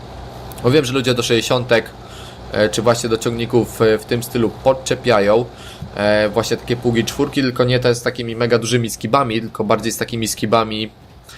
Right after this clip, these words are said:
takimi, nie wiem, to się naz-, nazywa podorywkowe, ale to, to, to też nie o to chodzi, tylko takie trosz-, tyćkę większe. <laughs> Nie wiem, napiszcie w komentarzach, jak to może się nazywać,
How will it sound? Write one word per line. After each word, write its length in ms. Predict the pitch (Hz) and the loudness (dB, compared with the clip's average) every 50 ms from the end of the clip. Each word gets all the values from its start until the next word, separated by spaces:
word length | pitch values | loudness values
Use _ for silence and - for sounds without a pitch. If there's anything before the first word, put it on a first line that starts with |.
| - - - - - - | -20 -20 -20 -16 -10 -8
takimi, 300 | - - 123 123 123 120 | -4 0 2 2 4 4
nie 100 | 135 139 | 4 2
wiem, 120 | 139 123 | 2 0
to 100 | 117 123 | -2 -6
się 120 | - - 135 | -6 -2 -2
naz-, 220 | 131 127 120 127 | -2 -2 -2 -2
nazywa 340 | 127 127 120 139 123 131 123 | -4 -2 -2 0 2 0 0
podorywkowe, 1040 | 127 - 139 131 127 127 - - 120 120 123 120 123 - - 139 139 110 110 101 - | 0 2 2 2 2 2 2 2 2 2 2 0 -2 -2 2 2 2 4 2 2 2
ale 200 | - 107 113 110 | 2 2 2 0
to, 120 | - 123 | 0 -4
to, 160 | 113 - 120 113 | -4 -2 -2 -4
to 120 | - - | -4 -2
też 200 | - 117 104 104 | -2 -2 -2 0
nie 140 | 110 107 101 | 0 0 2
o 40 | 98 | 2
to 120 | 101 98 | 2 2
chodzi, 220 | 95 92 87 95 | 2 0 -2 -4
tylko 320 | - - 101 95 104 104 104 | -8 -10 -4 0 2 2 2
takie 240 | 101 107 101 - 98 | 2 0 -2 -4 -4
trosz-, 240 | - - - - | -4 -4 -4 -4
tyćkę 400 | - - - 131 120 - - 127 | -4 -4 -4 -4 -2 2 2 2
większe. 440 | 107 101 95 92 - - - 104 - - - - | 2 2 -2 -4 -6 -6 -8 -8 -8 -10 -14 -10
<laughs> 160 | - 120 110 | -6 -4 0
Nie 140 | 104 110 101 | 2 2 2
wiem, 140 | 87 87 87 95 | 2 0 0 0
napiszcie 340 | 113 - - 120 117 - 107 | 0 2 2 2 0 0 0
w 40 | - | 2
komentarzach, 520 | - 110 107 101 92 110 104 101 98 - | 0 0 0 0 0 0 0 0 0 -2
jak 120 | 101 - | -2 -4
to 80 | - 104 | -4 -4
może 180 | 98 101 98 98 | -2 -2 -2 -2
się 120 | - 107 | -2 -2
nazywać, 400 | 98 92 95 113 98 104 101 | 0 0 2 2 4 4 2